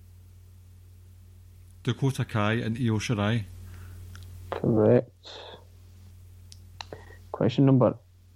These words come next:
Speaker 2: eight. At Po-, at the ta-, at Portland TakeOver,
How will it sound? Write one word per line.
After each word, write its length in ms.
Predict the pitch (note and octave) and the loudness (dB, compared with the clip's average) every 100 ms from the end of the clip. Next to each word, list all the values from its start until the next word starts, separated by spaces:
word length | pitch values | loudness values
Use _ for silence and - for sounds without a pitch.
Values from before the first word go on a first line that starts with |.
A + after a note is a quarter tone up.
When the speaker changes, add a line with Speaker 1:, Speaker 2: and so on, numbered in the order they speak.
| - | 0
Speaker 2:
eight. 600 | A2 B2 - - - - - - - - - - - - - - - - - | 4 4 2 -10 -14 -14 -18 -20 -20 -20 -20 -20 -20 -20 -18 -16 -18 -20 -2
At 240 | A2+ - - | -2 -2 -10
Po-, 240 | - - | -2 0
at 100 | C3 | 0
the 80 | C#3+ | -4
ta-, 300 | - D#3+ - | 0 2 2
at 160 | - - | -4 -2
Portland 420 | - E3+ E3+ E3 | 0 2 2 0
TakeOver, 600 | - C#3+ C#3+ D#3 D3 B2 | 2 0 2 2 4 2